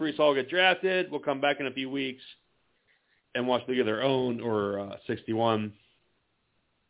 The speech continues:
Even though I think we should make Angie watch a shit movie, but we're gonna be nice. So he wanted to watch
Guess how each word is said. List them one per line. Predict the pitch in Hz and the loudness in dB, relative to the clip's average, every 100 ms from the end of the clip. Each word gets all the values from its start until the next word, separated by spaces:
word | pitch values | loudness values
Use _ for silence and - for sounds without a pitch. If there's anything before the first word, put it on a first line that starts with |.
| _ _ - | _ _ 0
Even | 127 | 4
though | 123 | 4
I | 120 | 6
think | 120 113 | 2 2
we | |
should | 107 107 | -4 0
make | 104 98 | 0 4
Angie | 101 98 | 2 2
watch | 98 87 | -2 -2
a | 98 | -8
shit | 104 98 | -6 -6
movie, | 101 92 | -6 -6
but | 92 | -6
we're | 85 | -6
gonna | 82 | -8
be | |
nice. | 82 85 80 - - _ - | -8 -10 -10 -14 -20 _ -8
So | 107 98 - - - - - | -2 -2 -4 -6 -6 -6 -2
he | - | 2
wanted | 135 233 269 | 6 4 4
to | 220 | 2
watch | 180 | 2